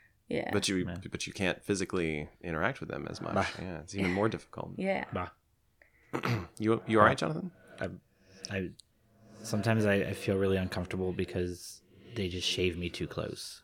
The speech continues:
Speaker 1: Oh, my
Speaker 2: Oh.
Speaker 1: goodness.
Speaker 2: Oh, have you been going, uh, to that barbershop I recommended?
Speaker 3: I, they just come up to me,
Speaker 2: Uh-huh.
Speaker 3: and then they just take everything.
Speaker 2: Wow,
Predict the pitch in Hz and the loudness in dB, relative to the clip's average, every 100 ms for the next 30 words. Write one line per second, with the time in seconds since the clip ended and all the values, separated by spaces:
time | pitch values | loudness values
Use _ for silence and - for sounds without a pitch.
0 | - 208 220 160 160 190 190 160 - 85 | -8 -6 -8 -12 -12 -12 -6 -2 0 0
1 | 82 - - - - 247 139 147 139 135 | -4 -12 -18 -4 6 8 8 8 8 8
2 | 120 - - - 143 135 135 135 135 131 | 4 -2 0 6 8 8 6 8 6 6
3 | 135 127 170 180 196 196 196 196 202 226 | 8 10 8 6 4 6 4 4 2 2
4 | 262 - - - 113 98 101 107 107 113 | 0 -4 -12 -6 -2 -2 2 4 6 4
5 | - 110 95 - - 95 90 78 65 - | 4 4 4 2 -2 0 0 0 -2 -8
6 | _ _ _ _ _ 104 104 95 110 95 | _ _ _ _ _ 0 2 2 2 0
7 | 92 92 87 85 - - - 95 85 85 | 0 0 0 -2 -4 -4 2 2 2 -2
8 | 85 78 - - - _ - - - - | -2 -4 -8 -8 -12 _ -16 -14 -16 -2
9 | 82 110 85 82 | 6 8 8 4